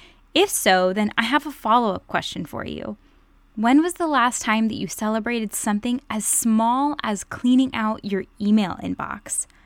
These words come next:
Or you celebrated something like replying to that stressful email that you had been putting off? Or that you celebrated yourself for squeezing a workout into your day?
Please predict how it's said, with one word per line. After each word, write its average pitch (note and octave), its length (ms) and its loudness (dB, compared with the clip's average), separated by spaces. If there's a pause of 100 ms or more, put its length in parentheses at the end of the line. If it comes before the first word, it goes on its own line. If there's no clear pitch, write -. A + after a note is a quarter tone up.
(440)
Or C4+ 460 4 (180)
you B3 100 0
celebrated B3+ 600 0
something A3+ 400 -2
like G3+ 320 -2 (320)
replying A3 560 0
to - 80 -12
that - 340 -2
stressful G#3+ 460 -4
email G3+ 640 -4
that A3+ 60 -6
you G#3 120 2
had F#3 120 0
been F3+ 160 -4
putting F3 260 -8
off? - 300 -8 (720)
Or C#4+ 340 4
that A#3+ 100 -2
you A#3 80 0
celebrated B3+ 560 0
yourself A3 380 -2
for G3+ 480 -2
squeezing B3+ 480 0
a A#3 60 2
workout G3+ 560 -4
into F3+ 240 -6
your F3 120 -8
day? - 380 -10